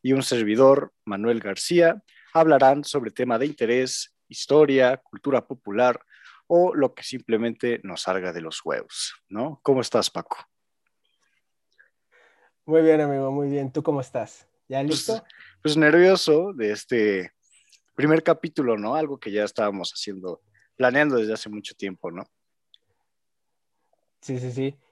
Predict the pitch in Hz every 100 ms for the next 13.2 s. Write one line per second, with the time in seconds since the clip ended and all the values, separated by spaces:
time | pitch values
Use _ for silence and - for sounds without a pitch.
0 | _ - 127 160 160 156 156 147 139 147
1 | 139 120 120 110 113 - _ _ _ _
2 | _ 127 117 113 107 - 120 117 110 -
3 | _ _ _ _ _ - 156 180 139 147
4 | 139 156 170 165 151 151 143 143 143 123
5 | 120 131 139 135 135 143 113 - 135 131
6 | 151 170 - _ _ - 127 123 120 120
7 | 117 113 113 123 - 131 131 139 131 135
8 | 131 151 165 147 143 143 117 120 139 -
9 | - - - - 143 180 208 170 123 156
10 | 170 147 127 127 143 139 143 117 120 135
11 | 131 131 104 _ - 143 101 - 131 131
12 | - _ - 131 - 123 127 123 113 123
13 | - -